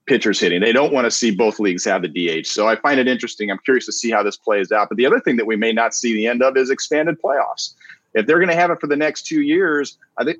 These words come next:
that's gonna generate a lot of revenue. That's gonna generate more interest in fans. That's gonna generate more interest in the players because more players have the opportunity to get to the postseason. So I'm wondering,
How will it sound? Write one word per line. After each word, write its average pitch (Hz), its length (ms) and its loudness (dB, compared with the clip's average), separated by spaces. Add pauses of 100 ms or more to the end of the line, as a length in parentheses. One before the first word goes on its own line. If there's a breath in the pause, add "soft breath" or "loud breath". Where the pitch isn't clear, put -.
that's 151 180 -2
gonna 170 160 0
generate 147 360 0
a 139 40 2
lot 135 180 4
of 131 60 0
revenue. 151 380 0
That's 117 220 0
gonna 113 180 -2
generate 120 360 -2
more 120 180 -2
interest - 260 -8
in 92 120 -6
fans. 131 420 2
That's 98 160 -2
gonna 113 200 2
generate 117 380 2
more 120 180 2
interest 127 300 -2
in 139 40 0
the 131 80 0
players 165 380 2
because 104 320 -2
more 120 240 2
players 143 380 4
have 135 160 2
the 120 100 0
opportunity 127 560 -2
to 113 100 -4
get 131 220 -2
to 123 60 -12
the 117 180 -6
postseason. 120 480 -4
So 131 160 0
I'm 127 100 0
wondering, 147 340 2